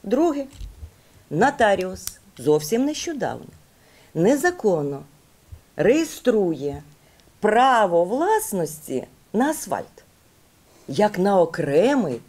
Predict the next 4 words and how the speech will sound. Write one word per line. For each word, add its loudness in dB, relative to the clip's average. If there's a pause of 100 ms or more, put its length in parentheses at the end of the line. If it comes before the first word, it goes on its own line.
(260)
об'єкт 0
нерухомого -4
майна. -8 (920)
Зареєстрували. -2